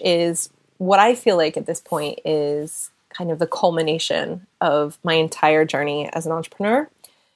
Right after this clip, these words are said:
as a marketing expert, as a brand builder, designer,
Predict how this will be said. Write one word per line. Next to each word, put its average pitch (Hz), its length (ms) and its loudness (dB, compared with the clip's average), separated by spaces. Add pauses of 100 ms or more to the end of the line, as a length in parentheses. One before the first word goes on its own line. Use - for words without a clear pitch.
(180)
as 156 520 0
a 165 60 -10
marketing 165 380 -4
expert, 165 520 2
as 151 480 -2 (540)
a - 80 -4
brand 175 400 0
builder, 165 400 2
designer, 160 880 0